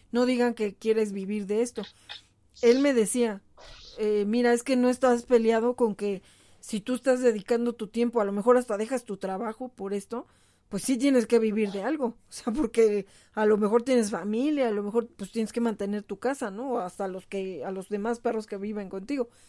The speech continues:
Entonces, nada más la cuestión es de que, pues,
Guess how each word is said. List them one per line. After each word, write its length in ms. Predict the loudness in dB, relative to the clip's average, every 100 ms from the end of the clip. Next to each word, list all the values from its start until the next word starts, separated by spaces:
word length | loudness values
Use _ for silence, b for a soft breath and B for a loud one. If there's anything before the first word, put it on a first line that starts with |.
| b b b b _ -8
Entonces, 480 | -6 -2 -2 -2 -2 0
nada 120 | 0
más 160 | 0 0
la 100 | 2
cuestión 400 | 2 2 0 0
es 120 | 0
de 140 | 0
que, 260 | 0 -6 -6 b b b b -4
pues, 280 | -4 -4